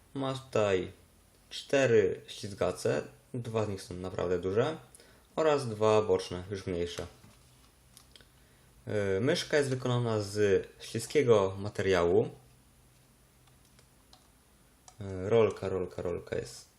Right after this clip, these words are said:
mała. Yy, jak w, w innej myszka jest naprawdę większa i jest ca-, i jest, hmm, jak to nazwać? Nie jest gumowa, lecz ma tutaj tylko pokryte gumą.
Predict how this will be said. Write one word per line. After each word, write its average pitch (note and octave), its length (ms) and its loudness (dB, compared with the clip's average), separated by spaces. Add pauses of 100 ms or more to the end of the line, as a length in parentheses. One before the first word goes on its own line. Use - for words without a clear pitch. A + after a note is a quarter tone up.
(260)
mała. F2 600 2 (1800)
Yy, G#2+ 440 -4
jak G#2+ 160 2
w, - 120 -16 (360)
w - 40 -4
innej D#3 240 2
myszka C#3+ 240 0
jest A#2 120 2
naprawdę A2+ 300 0
większa F#2 420 -2
i G#2+ 100 2
jest G2 220 -6
ca-, - 80 -8 (580)
i B2 120 0
jest, - 680 0 (680)
hmm, F#2+ 220 -6 (200)
jak - 100 -12
to - 120 -6
nazwać? F2+ 460 -2 (1080)
Nie B2+ 140 2
jest C#3+ 180 4
gumowa, C3 380 0
lecz C#3+ 320 -4
ma B2+ 120 -4
tutaj A#2+ 480 -4
tylko G2+ 600 -2 (120)
pokryte - 400 -6
gumą. F2+ 380 -6